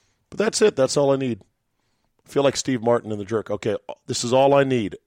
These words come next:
and that's it. And I'm, I need this. Wait a minute. I, I, I also have to have this. I need my paddleball set. I need to have this.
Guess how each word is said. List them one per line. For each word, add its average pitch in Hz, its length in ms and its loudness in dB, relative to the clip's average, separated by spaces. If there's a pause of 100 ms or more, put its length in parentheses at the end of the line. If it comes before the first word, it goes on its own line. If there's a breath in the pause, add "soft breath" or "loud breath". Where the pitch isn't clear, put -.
(140)
and 101 160 -6
that's 123 300 0
it. 139 200 2
And 117 120 -2
I'm, 120 100 0 (320 loud breath)
I 117 80 2
need 127 300 0
this. 196 500 4
Wait 170 180 4
a 147 40 2
minute. 123 240 2 (100)
I, 113 80 4
I, 120 160 2 (120)
I 147 40 6
also 165 260 4
have 139 160 2
to 139 60 2
have 113 140 2
this. 98 220 -4 (220 loud breath)
I 151 60 -2
need 196 160 2
my 170 80 2
paddleball 185 580 4
set. 175 320 4 (320)
I 113 80 0
need 135 140 0
to 127 60 2
have 123 180 2
this. 147 380 0